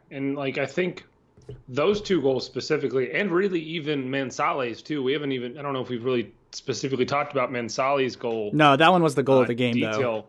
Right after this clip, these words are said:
Speaker 2: for me.
Speaker 1: I, yeah, it was really good. I mean, it was, <clears throat> it was an,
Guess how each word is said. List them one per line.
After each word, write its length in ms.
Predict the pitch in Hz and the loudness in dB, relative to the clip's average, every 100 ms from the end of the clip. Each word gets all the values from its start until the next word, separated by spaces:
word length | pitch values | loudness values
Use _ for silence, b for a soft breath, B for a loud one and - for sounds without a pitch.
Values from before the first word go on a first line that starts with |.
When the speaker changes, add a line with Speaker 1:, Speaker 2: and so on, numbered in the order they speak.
| _ | _
Speaker 2:
for 140 | - 120 | -6 -2
me. 320 | 117 110 110 _ _ _ _ _ _ _ - | -2 -4 -10 _ _ _ _ _ _ _ -6
Speaker 1:
I, 160 | 151 | -4
yeah, 380 | - 208 170 208 | -2 -4 0 0
it 180 | 208 170 | 2 0
was 480 | 226 285 208 - - 233 | 2 -2 -6 -10 -12 -14
really 640 | 147 147 180 240 220 208 | -12 -6 -2 0 2 2
good. 340 | 180 208 165 | 4 4 4
I 80 | 135 | 0
mean, 180 | 135 156 | -2 -2
it 120 | 165 | -2
was, 320 | 160 143 - - _ - 208 208 | -2 -4 -6 -16 _ -4 0 0
<clears throat> 440 | 160 110 - _ | 0 -4 -16 _
it 80 | 165 | 0
was 140 | 170 156 | 2 2
an, 120 | 160 | -4